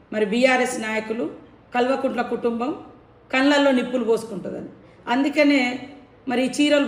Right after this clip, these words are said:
బాగలేవని, లేదా ఎలక్షన్ల కోసమని, లేదా కొంతమందికే ఇస్తున్నారని ఏదేదో తప్పుడు కూతలు కూస్తున్నారు. అయ్యా, మీ చీరలు బాగున్నాయా, మేమిచ్చిన చీరలు బాగున్నాయో రాష్ట్రంలో ఉన్న ప్రతి మహిళకు అర్థమై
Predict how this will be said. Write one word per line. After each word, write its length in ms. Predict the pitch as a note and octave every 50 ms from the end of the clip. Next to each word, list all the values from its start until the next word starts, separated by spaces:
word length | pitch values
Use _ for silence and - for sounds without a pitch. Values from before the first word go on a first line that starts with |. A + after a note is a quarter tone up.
| G#3+
బాగలేవని, 640 | B3 A#3+ A#3+ A#3+ A#3 A#3+ A#3 A3+ A#3 A3+ A3 A3 A3 A3+ A3+ - - - - - - _ -
లేదా 200 | B3 C4+ C#4 C#4 C4+ B3+
ఎలక్షన్ల 420 | A#3+ B3+ B3+ - - B3+ A#3+ A#3+ A3+ - A#3+
కోసమని, 500 | A#3 A3 - A#3 A3 A3 A3 A3 A3 A3 A3 - - - - - - C4
లేదా 160 | C#4 C#4+ D4+ D4 D4 C4
కొంతమందికే 580 | B3 A#3 - B3+ A#3+ C4 B3+ A#3+ A#3+ B3 A#3+ A#3 A#3
ఇస్తున్నారని 600 | - - A#3+ A3+ A3+ A3 G#3+ G#3+ G#3+ A3 A3 A3 A3+ - - - - - - A#3+ C4+
ఏదేదో 320 | C#4 D4 D4 C#4 D4 D4+ D4 D4 -
తప్పుడు 360 | B3+ - - - C#4+ D4 C#4+ C#4 C#4
కూతలు 320 | C4 B3+ - C4 C4 B3+ -
కూస్తున్నారు. 520 | A3+ G#3 - - - G3 F3+ F3 E3 E3 - - - - _ _ - _ - A3+ B3
అయ్యా, 260 | C4+ C#4+ C#4+ D4 D#4 D#4 D#4 - - - - A3+
మీ 140 | B3 C4+ D4 C#4 C#4+
చీరలు 320 | D4 C#4+ C#4 C#4+ C#4+ C#4 A#3 B3+
బాగున్నాయా, 500 | B3 B3 A#3 A#3+ A#3+ A#3 A#3+ A#3+ B3 C#4 D4 C4 A#3+
మేమిచ్చిన 460 | A#3+ B3+ C4 C4 B3+ - - B3 B3 A#3 - A#3+
చీరలు 300 | A#3 A3+ A#3 A3+ G#3+ F#3+ G#3
బాగున్నాయో 480 | G#3 G#3 G3+ G#3 G#3 G#3 G#3+ A3+ C4+ D#4 - - - - - - - - - G#3+ A#3 A#3 A#3+
రాష్ట్రంలో 680 | B3 B3 C4+ - - - - D4 C#4 C4 B3+ C4 B3+ A#3+
ఉన్న 100 | A#3+ B3 A#3 A#3 -
ప్రతి 300 | B3 A#3 A#3+ - C4+ B3+ B3 A#3 G#3+
మహిళకు 440 | G#3+ G#3+ A#3 B3 C#4 C#4 C#4 D4 C#4 A3+ G#3+
అర్థమై 380 | G#3 F#3+ C4+ C4 B3 A#3+ B3